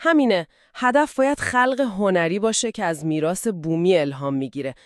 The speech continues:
یه جور ترویج پوشش، ام، عفیفانه ایرانی اسلامی که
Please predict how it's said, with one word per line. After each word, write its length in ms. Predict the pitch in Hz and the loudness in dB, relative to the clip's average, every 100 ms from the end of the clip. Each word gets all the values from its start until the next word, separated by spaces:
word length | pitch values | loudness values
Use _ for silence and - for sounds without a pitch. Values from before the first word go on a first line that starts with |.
| _ 226 | _ 0
یه 220 | 285 359 | 2 4
جور 220 | 330 339 - | 2 0 -2
ترویج 640 | 214 190 165 165 202 240 254 | -2 0 0 -4 -4 -2 -4
پوشش، 720 | - 170 - 208 - 233 220 214 _ _ | -6 -6 -4 -2 -2 -2 -2 -6 _ _
ام، 640 | - 160 156 156 147 139 104 - 190 | -6 -4 -2 -2 -2 -4 -8 -6 -4
عفیفانه 760 | 190 196 175 185 160 170 170 - | -4 -8 -4 -2 0 0 -2 -4
ایرانی 380 | 185 165 147 139 | -4 -4 -4 -4
اسلامی 460 | 156 - 160 160 226 | -6 -6 -4 -2 -2
که 180 | 254 | -4